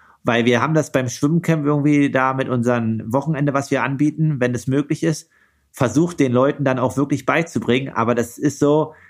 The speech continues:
also bei achtzig Prozent ist das erste beim Abstoßen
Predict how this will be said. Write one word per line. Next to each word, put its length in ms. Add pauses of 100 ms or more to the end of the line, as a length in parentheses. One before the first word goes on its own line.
(520)
also 180
bei 300
achtzig 340
Prozent 400
ist 140
das 100
erste 380
beim 160
Abstoßen 680